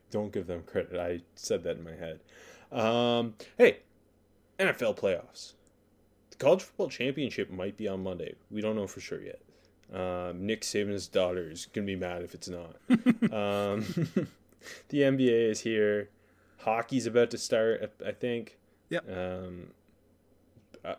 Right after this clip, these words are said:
Speaker 1: when do pitchers and catchers report, A J?
Speaker 2: Uh, forty-two days.
Speaker 1: <laughs> Thanks, A J. Uh, so head to BetOnline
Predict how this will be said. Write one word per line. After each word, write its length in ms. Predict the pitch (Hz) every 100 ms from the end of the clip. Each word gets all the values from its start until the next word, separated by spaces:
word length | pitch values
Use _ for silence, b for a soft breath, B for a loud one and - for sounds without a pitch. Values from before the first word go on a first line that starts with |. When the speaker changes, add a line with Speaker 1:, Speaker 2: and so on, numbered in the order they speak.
| - 101
Speaker 1:
when 160 | 131
do 60 | 151
pitchers 380 | - 165 180 160
and 80 | 165
catchers 360 | 170 165 170
report, 320 | 165 165 180
A 100 | 175
J? 220 | 175 185 165
Speaker 2:
Uh, 300 | 127 120 113
forty-two 640 | - 160 156 160 - 160
days. 1000 | 151 131 120 110 101 95 98 - - - _
Speaker 1:
<laughs> 60 |
Thanks, 880 | - - 202 - - - 160 160 -
A 100 | 113
J. 280 | 120 139 143 B B B B
Uh, 280 | 131 127 131
so 180 | 131 208
head 280 | 208 254 104
to 80 | 113
BetOnline 640 | 104 104 95 92 95